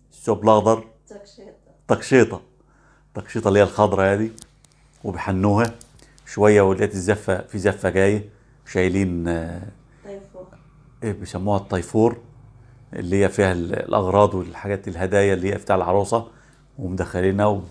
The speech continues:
Speaker 1: وبالزفة شوية، والعروسة ناضت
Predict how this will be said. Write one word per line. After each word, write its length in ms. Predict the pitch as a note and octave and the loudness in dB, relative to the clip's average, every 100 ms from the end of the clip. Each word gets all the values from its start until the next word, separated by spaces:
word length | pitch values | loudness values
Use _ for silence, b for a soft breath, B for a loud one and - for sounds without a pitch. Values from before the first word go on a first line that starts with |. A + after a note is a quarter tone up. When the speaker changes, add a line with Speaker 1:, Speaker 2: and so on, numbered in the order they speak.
| - | -14
Speaker 1:
وبالزفة 800 | - A2+ G2+ E2+ E2+ G2 - A2+ - _ _ _ _ _ b b b b - | -10 -8 -6 -6 -2 -2 -2 -6 -6 _ _ _ _ _ b b b b -16
شوية، 540 | - G2+ G#2 G#2+ A2 - _ _ _ | -2 4 4 4 0 -6 _ _ _
والعروسة 540 | A2+ F#2 F2+ F#2+ F#2+ - - | -6 -4 -4 -2 -4 -6 -8
ناضت 520 | G#2+ F#2+ A2 G#2+ - | 0 2 2 0 -4